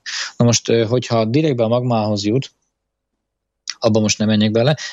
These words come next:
de hogyha a magma fölött van például egy vastag szénréteg, amely forró, izzik, és ha oda jut a víz, akkor a víz szétbomlik hidrogénre és oxigénre, megköti a szenet,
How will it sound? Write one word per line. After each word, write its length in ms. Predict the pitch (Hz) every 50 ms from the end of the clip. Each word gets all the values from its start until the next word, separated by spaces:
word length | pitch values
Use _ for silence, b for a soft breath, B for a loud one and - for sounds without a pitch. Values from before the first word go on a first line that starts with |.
| B
de 80 | _ 120
hogyha 320 | 117 117 117 - 120 120
a 80 | 117 113 101
magma 300 | 135 147 170 160 139 117
fölött 300 | 107 - 135 127 110 95
van 200 | - 135 131 123
például 300 | - 117 110 107 107 107
egy 100 | 104 104
vastag 340 | 110 123 123 - - 101 92
szénréteg, 560 | - - 113 110 107 101 101 98 - 107 101
amely 200 | 104 104 107 107
forró, 400 | 104 - - 120 113 104 104 95
izzik, 420 | 95 110 110 104 - - - - - - _ _ _ _ _ _ _ _ _ _ B B B B B B B
és 160 | - 107 -
ha 80 | -
oda 160 | 139 175 147 123
jut 200 | 110 107 95 -
a 60 | 101
víz, 400 | 98 98 98 113 127 131 - - B B B B B B -
akkor 340 | - 120 - - - 113
a 60 | 110 113
víz 260 | 127 139 131 117 -
szétbomlik 640 | - - - 127 120 110 107 107 104 98 98 98 -
hidrogénre 520 | - 120 110 110 104 101 101 101 98 95
és 140 | 98 95 -
oxigénre, 640 | 104 98 - - 104 101 107 107 107 117 135 151 - - _ _ _ _ _ _ _ _ _ _ _ _ _ _ _ _ B B B _ _
megköti 580 | - 120 135 139 139 - 120 107 - - 107
a 80 | 98 95
szenet, 520 | - 98 98 95 104 131 139 - - -